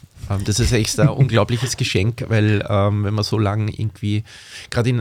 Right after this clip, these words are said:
Speaker 1: in einem Job, der in so Wellenbewegungen funktioniert und wo es wirklich enorme Stresssituationen auch gibt, ähm, und natürlich auch Druck von außen, ähm, kann das auch für, ähm, sehr viel Zündstoff in so einer Arbeitsbeziehung oder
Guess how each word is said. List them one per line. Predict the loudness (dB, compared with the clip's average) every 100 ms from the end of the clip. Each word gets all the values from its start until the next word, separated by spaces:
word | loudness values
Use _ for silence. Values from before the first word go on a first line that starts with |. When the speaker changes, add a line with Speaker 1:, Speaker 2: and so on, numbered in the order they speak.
| -4
Speaker 1:
in | -2 0
einem | 2
Job, | 0 -2 0
der | 0
in |
so | 2 2
Wellenbewegungen | 4 4 2 2 0 0 -2
funktioniert | -2 -6 -2 2 2 2
und | 0
wo |
es | -2 -4 -4
wirklich | -4 -2 -2
enorme | 0 2 2 2
Stresssituationen | 0 -2 -2 -4 -4 -4 -2 -2 0 -2
auch | -4 -4
gibt, | -6 -6 -6
ähm, | 0 0 0
und | 0
natürlich | -2 0 2 2
auch | 2
Druck | 0 -2
von | -2 0
außen, | 2 2 0 -2 -4 -8 -16 -18 -6
ähm, | -2 0 0 -2 -6 -8
kann | -2 0
das | 0 -2 -6 -10 _ _
auch | -2 0
für, | -2 0 2 4 2 0 -8 _ -16 -16 -18 -20 -20 -10
ähm, | -4 -2 -2 -4 -8 -10 -8
sehr | -2 0
viel | 0
Zündstoff | 0 0 0 -2 -2 -2
in | -2
so | 0 2
einer | 4 2 0 -4
Arbeitsbeziehung | -8 -2 -2 0 -4 -2 0 2 0
oder | -2 0 0